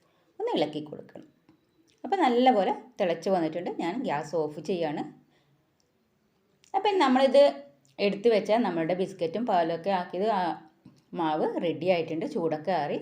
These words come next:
നല്ല പോലെ നമ്മൾക്ക് റെഡിയായി കിട്ടിയിട്ടുണ്ട്. ഇനി നല്ല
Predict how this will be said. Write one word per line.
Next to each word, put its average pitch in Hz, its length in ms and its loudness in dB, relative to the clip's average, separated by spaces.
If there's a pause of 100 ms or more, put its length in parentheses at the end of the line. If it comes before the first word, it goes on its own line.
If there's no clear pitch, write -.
(140)
നല്ല 151 340 -2 (160)
പോലെ 160 200 -4 (640)
നമ്മൾക്ക് 160 320 -4 (200)
റെഡിയായി 160 400 0
കിട്ടിയിട്ടുണ്ട്. 156 460 -8
ഇനി 170 180 -6
നല്ല 156 260 -4